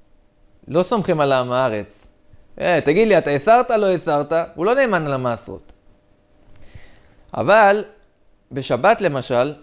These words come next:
כשבן אדם שכח לעשר דמאי, אז הוא כן יכול לשאול את עם הארץ, "תגיד בינינו, נתת מעשרות או לא נתת מעשרות?" ואם הוא אומר לו, "נתתי", הוא יכול לסמוך על זה ולאכול בשבת, מהפירות של הדמאי. במקרה הזה,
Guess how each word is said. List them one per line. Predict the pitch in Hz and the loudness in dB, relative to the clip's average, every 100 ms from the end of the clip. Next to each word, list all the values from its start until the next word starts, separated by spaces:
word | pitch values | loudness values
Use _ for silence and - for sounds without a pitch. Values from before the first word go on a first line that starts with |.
| _ | _
כשבן | - 120 131 | -10 -4 0
אדם | 165 156 | 0 -2
שכח | 147 147 151 | -2 0 2
לעשר | 147 127 - 147 | 2 2 2 0
דמאי, | 120 160 208 185 190 196 _ _ - _ - | 0 0 2 2 -2 -8 _ _ -20 _ -10
אז | 117 | -8
הוא | 127 | -2
כן | - 175 | 0 2
יכול | 139 143 127 | 0 0 0
לשאול | 117 143 | 0 0
את | 127 | 0
עם | 117 | 2
הארץ, | 127 123 - | 2 0 -4
"תגיד | 220 214 | -6 0
בינינו, | 147 147 135 110 - | 0 2 -2 -4 -8
נתת | 131 165 170 | -4 -2 0
מעשרות | 185 190 202 185 | 0 0 0 0
או | |
לא | 165 | 0
נתת | 156 143 | 2 0
מעשרות?" | 135 120 113 175 | 0 -4 -2 -2
ואם | 165 175 | 0 0
הוא | 170 | 0
אומר | 165 170 | 0 0
לו, | 151 | 0
"נתתי", | 151 202 214 190 190 - _ - | 2 2 2 -2 -4 -12 _ -14
הוא | |
יכול | 127 175 | -2 -2
לסמוך | 160 175 190 208 | -2 -2 0 0
על | |
זה | 180 180 | 0 -2
ולאכול | 147 139 - 156 | 0 0 0 -2
בשבת, | 131 127 104 98 - _ _ - | -2 -2 -2 -6 -10 _ _ -6
מהפירות | 117 117 - - 127 | -2 -2 -4 -2 -2
של | 127 113 | 0 -2
הדמאי. | 104 101 85 - _ _ _ - - - - - - - - - - - | -2 -6 -8 -14 _ _ _ -20 -20 -20 -20 -20 -20 -18 -16 -16 -14 -10
במקרה | 107 101 147 185 | -8 -4 0 2
הזה, | 160 139 208 240 196 | 2 2 2 4 2